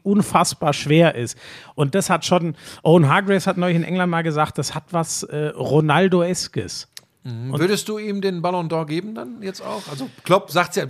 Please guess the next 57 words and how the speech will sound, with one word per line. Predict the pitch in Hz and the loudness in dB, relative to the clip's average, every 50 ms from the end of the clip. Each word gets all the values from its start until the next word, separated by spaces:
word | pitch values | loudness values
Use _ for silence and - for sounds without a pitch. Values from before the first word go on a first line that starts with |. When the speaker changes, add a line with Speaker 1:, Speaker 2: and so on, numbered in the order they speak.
| 143 | -8
Speaker 2:
ich | 143 143 117 | -10 -8 -4
meine, | 147 160 156 | -2 -2 -2
das | 151 - | -2 -2
gehört | - 156 160 175 170 | 2 2 2 2 2
übrigens | 160 156 151 - 135 | 0 -2 0 0 -2
auch | 131 120 | -4 -4
alles | 131 151 160 165 127 131 | -2 -2 -2 0 0 -2
mit | 147 165 | -2 -2
so | - 170 | 0 -2
ein | 139 | 0
bisschen | 135 165 143 165 139 | 0 -2 -2 -2 -2
dazu | 127 123 - - 165 190 208 | -2 -2 -2 -4 -4 0 0
jetzt, | 202 202 196 143 | 0 0 0 0
weil | 143 143 135 | 0 0 0
Ballon | 127 131 139 139 135 123 | 0 0 0 0 -2 0
d'Or | 120 131 131 131 | 2 2 2 2
ansteht, | 135 151 180 - - - 190 190 196 - | 0 -2 -4 -4 -2 0 0 0 0 0
ne? | 131 143 180 190 - - - - - - | -2 -2 -2 -2 -4 -10 -18 -20 -20 -12
Dass | _ - 135 - | _ -8 -4 0
da | 151 | 0
jeder | 139 127 131 156 160 156 147 | 0 2 2 2 2 2 2
so | 139 | 0
ein | 139 | -2
bisschen | 131 156 151 - 160 135 | -4 -4 -4 -2 -4 -4
für | - 151 131 | -2 -2 -2
seinen | 120 131 135 139 | 0 0 0 0
Superstar | 127 160 160 160 143 120 139 139 127 120 110 | 0 0 2 0 0 0 2 2 2 2 2
Speaker 1:
Ja, | |
Speaker 2:
wirbt. | 113 143 175 196 | 0 0 2 2
Speaker 1:
aber | 147 151 156 | 0 -2 -4
da | 143 127 156 165 220 | -2 0 0 0 0
bin | 208 214 220 226 | 0 0 0 0
ich, | 233 - - - | 0 -2 -6 -6
da | - 170 165 202 240 262 - - | -4 0 0 0 0 -2 -4 -4
hast | 170 202 208 - - | -2 -2 -2 -2 -2
du | 208 | 2
bei | 185 190 | 2 2
mir | 190 190 185 | 4 4 2
den | 175 165 160 | 2 2 0
anderen | 151 196 220 233 226 | 0 -2 -2 -2 -4
Punkt, | - - 220 208 196 | -2 -2 -2 0 0
deswegen | 165 127 165 170 165 | 0 2 4 4 6
meinte | 170 175 214 208 | 6 4 4 2
ich | 175 | -2
das | - 175 - - | -2 -4 -6 -4
gerade, | - 143 139 143 147 151 151 135 | -2 -2 0 0 0 -2 4 4
wirklich | 165 202 240 202 - | 4 4 4 2 0
nur | 190 190 170 | 0 0 0
Stand | - - 180 170 170 160 | 0 -2 -2 -2 -2 -2
jetzt, | 143 165 190 190 - - - _ - | 0 -2 -2 -2 -4 -12 -12 _ -8
da | 151 143 151 180 214 226 | 0 2 4 6 6 4
geht | 196 190 208 202 - | 4 2 0 0 0
für | - - 185 | -2 -4 -2
mich | 190 202 190 - | -2 -2 -4 -4
dann | - 180 175 | -8 -6 -4
schon | - - - 185 190 190 | -4 -2 -2 -4 -6 -6
viel, | - - - 208 208 208 220 | -12 -14 -14 -12 -12 -12 -12